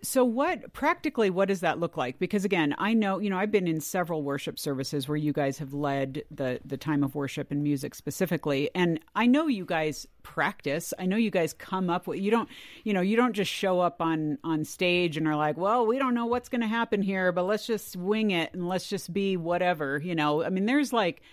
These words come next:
there's skill and thought and preparation and, you know, a, just an attitude of, like, "Yeah, we wanna bring our best." So how do you do that, but also remain open to,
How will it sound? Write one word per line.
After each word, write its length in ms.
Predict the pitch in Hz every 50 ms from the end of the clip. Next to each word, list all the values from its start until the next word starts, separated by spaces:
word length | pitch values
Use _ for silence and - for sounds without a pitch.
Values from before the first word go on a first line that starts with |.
| - - - _ _ _ _ -
there's 280 | 226 226 226 226 -
skill 440 | - - - 285 262 233 208 185 175
and 180 | 165 165 175 -
thought 320 | - 214 202 185 151 -
and 160 | - 170 147
preparation 880 | - - 240 - - 208 202 196 185 185 - - 175 160 151 151 151 151
and, 560 | 147 - 165 160 160 160 160 156 147 170 - - -
you 120 | 196 185 165
know, 200 | 151 151 151 151
a, 180 | 151 151 151 - - - _ - - - - - _ _ _ _ _ 190 190 - - 175
just 280 | 165 180 185 - - 175
an 120 | 170 160
attitude 600 | 135 165 175 180 190 180 - - 202 185 170 156
of, 120 | 170 139
like, 400 | 156 160 151 147 147 - - - - -
"Yeah, 240 | 190 254 294 233
we 120 | 165 165 170
wanna 220 | 170 175 175 165
bring 240 | 143 180 185 185 170
our 120 | 151 143
best." 500 | 139 - 180 196 165 135 131 - - -
So 140 | - 196 185
how 220 | - - 240 285 320
do 100 | 302 269
you 120 | 226 202
do 240 | 160 147 190 185 170
that, 520 | 156 170 185 196 190 165 156 156 - - - - - - - - - - _
but 120 | - 180 -
also 360 | 180 185 185 185 - 214 190
remain 500 | 170 170 170 165 165 160 160 156 156 - - _ _ -
open 520 | 202 220 254 - - 180 160 151 147 156
to, 560 | - - - 180 160 156 151 151 151 151 151